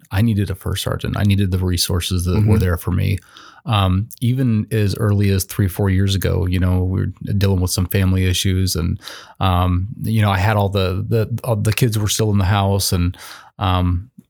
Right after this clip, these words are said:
Speaker 1: one of the big things that I knew I was ready for it is, um, my wife and I are in a really good place in our,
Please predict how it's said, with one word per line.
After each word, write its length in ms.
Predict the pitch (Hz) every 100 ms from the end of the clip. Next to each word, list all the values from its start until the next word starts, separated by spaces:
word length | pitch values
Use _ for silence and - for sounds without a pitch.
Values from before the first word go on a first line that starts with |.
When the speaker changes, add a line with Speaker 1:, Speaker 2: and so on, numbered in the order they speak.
| - -
Speaker 1:
one 240 | 135 120 131
of 40 |
the 80 | 110
big 220 | 107 98
things 300 | 110 101 95
that 180 | 101 95 -
I 180 | 104 104
knew 160 | 101
I 100 | 92
was 220 | 95 90 95
ready 240 | 92 92
for 260 | - 92 90
it 120 | -
is, 320 | 95 90 110 -
um, 340 | - 95 85 98
my 120 | 101
wife 260 | 98 104
and 100 | 98
I 100 | 95
are 60 | 92
in 80 | 92
a 40 | 90
really 280 | 101 98
good 180 | 90 92
place 300 | - 95 90
in 80 | 90
our, 260 | 90 92